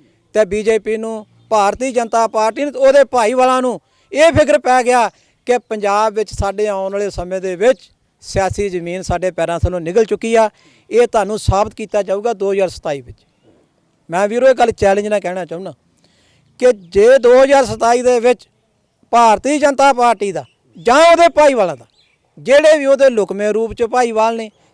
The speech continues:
ਚਾਹੇ ਸਪਸ਼ਟ ਰੂਪ ਦੇ ਵਿੱਚ ਭਾਈਵਾਲ ਨੇ, ਜੇ ਕਦੇ ਕੋਈ ਇੱਕ ਐਮ ਐਲ ਏ ਵੀ ਜਿੱਤ ਸਕੇਗਾ ਨਾ,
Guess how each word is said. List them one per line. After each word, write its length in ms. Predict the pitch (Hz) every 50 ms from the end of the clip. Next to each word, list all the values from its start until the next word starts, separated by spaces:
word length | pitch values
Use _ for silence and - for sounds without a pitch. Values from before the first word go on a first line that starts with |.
| _
ਚਾਹੇ 200 | - 262 285 285
ਸਪਸ਼ਟ 420 | 269 - - - - 262 262 - 277
ਰੂਪ 200 | 240 240 233 226
ਦੇ 100 | 220 226
ਵਿੱਚ 160 | 226 185 196
ਭਾਈਵਾਲ 480 | 180 208 208 202 185 156 156 160 156
ਨੇ, 80 | 156 147 _ _ _ _ _ 156
ਜੇ 200 | 147 185 214 196
ਕਦੇ 240 | 214 214 220 220
ਕੋਈ 200 | 214 208 226 220
ਇੱਕ 160 | 208 190 - 208
ਐਮ 200 | 202 202 202 208
ਐਲ 140 | 208 214
ਏ 40 | 214
ਵੀ 100 | 208 220
ਜਿੱਤ 240 | 180 165 160 151 -
ਸਕੇਗਾ 480 | 170 147 185 185 202 214 214 202 190 180
ਨਾ, 120 | 185 185